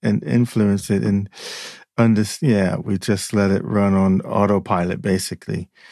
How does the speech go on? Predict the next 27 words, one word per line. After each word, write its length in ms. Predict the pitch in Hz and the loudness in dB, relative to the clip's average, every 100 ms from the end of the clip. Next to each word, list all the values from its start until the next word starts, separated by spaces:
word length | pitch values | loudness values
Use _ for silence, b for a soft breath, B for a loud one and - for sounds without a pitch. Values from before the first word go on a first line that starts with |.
| B B - | B B -4
Um, 600 | 104 95 92 92 95 - _ _ _ | 0 2 2 0 -2 -4 _ _ _
and 560 | - 196 180 104 98 98 | -14 -4 0 4 4 2
then 280 | 110 104 98 | 2 2 2
wonder 340 | 98 98 98 | 2 2 2
why 280 | 92 98 92 | 0 0 2
we 120 | 95 92 | 2 0
don't 320 | - 98 - | 0 0 0
achieve 340 | - - 98 | -2 0 0
the 100 | 101 | -2
things 280 | - 95 92 | 0 0 0
that 60 | 101 | -2
we 100 | 95 | -2
want 240 | 98 98 | -2 -2
to 100 | 104 | -2
achieve, 640 | 92 - 101 95 92 95 - b b b b b - | -4 -2 0 2 0 -2 -8 b b b b b -4
um, 600 | 117 98 92 92 90 87 - | 0 0 0 0 -2 -4 -4
in 80 | 101 | -2
our 120 | 92 | 0
lives, 440 | 92 95 92 90 - | 2 2 0 -2 -4
the 60 | |
balance 460 | 82 90 92 92 - | -2 0 2 0 -2
that 80 | 92 | -2
we 80 | 92 | 0
want 260 | 92 92 | 2 0
to 80 | 98 | 0
have, 480 | 92 92 92 92 95 | -2 -2 0 -2 -4
the 300 | - 98 104 | -4 -2 -4